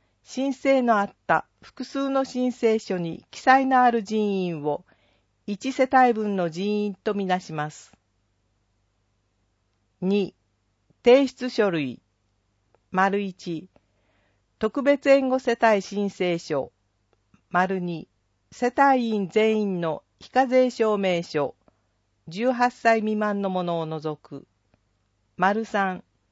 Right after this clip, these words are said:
住民票謄本。世帯全員が記載されているもの。丸四、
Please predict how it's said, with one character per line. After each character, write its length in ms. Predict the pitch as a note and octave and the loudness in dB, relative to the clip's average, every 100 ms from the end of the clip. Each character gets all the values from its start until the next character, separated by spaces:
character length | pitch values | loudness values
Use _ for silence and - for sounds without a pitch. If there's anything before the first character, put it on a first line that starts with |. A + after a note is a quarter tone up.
| _ _ - | _ _ -20
住 320 | D#3+ G#3 C4+ | -10 -4 -4
民 240 | C#4 C#4 C4+ | -2 -4 -2
票 240 | C4 A#3+ | 0 0
謄 320 | A#3+ A3 G3+ | 0 0 0
本。 400 | F3+ D3 C#3 - _ _ _ _ _ _ | -2 -6 -8 -14 _ _ _ _ _ _
世 220 | - A#3+ C#4+ | -6 -2 4
帯 260 | C4+ B3 | 4 4
全 340 | G#3+ A3+ A3+ A3 | 4 4 4 2
員 200 | G#3 F#3 | 0 0
が 160 | F3+ | -2
記 160 | - - | -6 0
載 220 | A#3+ A#3+ | 2 4
さ 160 | A#3 A3 | 2 0
れ 140 | G#3 | 0
て 160 | G3 F3+ | -2 -2
い 100 | E3 | -2
る 100 | D#3 | -4
も 140 | D3+ | -6
の。 240 | C#3+ C3 _ _ _ _ _ _ _ _ _ _ _ _ _ _ _ _ - | -8 -10 _ _ _ _ _ _ _ _ _ _ _ _ _ _ _ _ -4
丸 320 | F#3 G#3+ F3 | 0 0 0
四、 280 | G#3 F#3 | -2 -2